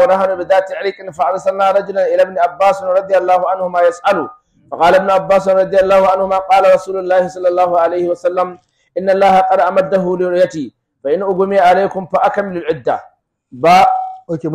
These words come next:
Speaker 2: ci gaba kawai, ko irin wancan ne ko? Musamman ma mun daɗe muna ta, mm,
Speaker 1: باب بيان معنى قوله صلى الله عليه وسلم: "شهر عيد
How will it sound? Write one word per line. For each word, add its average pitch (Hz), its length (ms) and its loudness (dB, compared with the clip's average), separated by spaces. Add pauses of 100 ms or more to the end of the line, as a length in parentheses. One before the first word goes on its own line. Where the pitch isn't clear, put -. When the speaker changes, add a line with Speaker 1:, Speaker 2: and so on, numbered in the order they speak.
Speaker 2:
ci 233 80 -4
gaba 147 160 -2
kawai, 156 160 -6
ko 185 240 -10
irin 233 160 -4
wancan 175 320 -6
ne 139 80 -12
ko? 240 240 -6 (320)
Musamman 175 320 -6
ma 156 80 -6
mun 160 240 -8
daɗe 156 160 -10
muna 139 320 -14
ta, 123 160 -16 (160)
mm, 104 400 -20
Speaker 1:
باب 180 400 4
بيان 196 320 4
معنى 190 260 0 (140)
قوله 196 400 -2
صلى 190 240 -6
الله 196 320 0
عليه 196 400 0
وسلم: 190 480 -2
"شهر 190 320 0 (240)
عيد 196 240 -8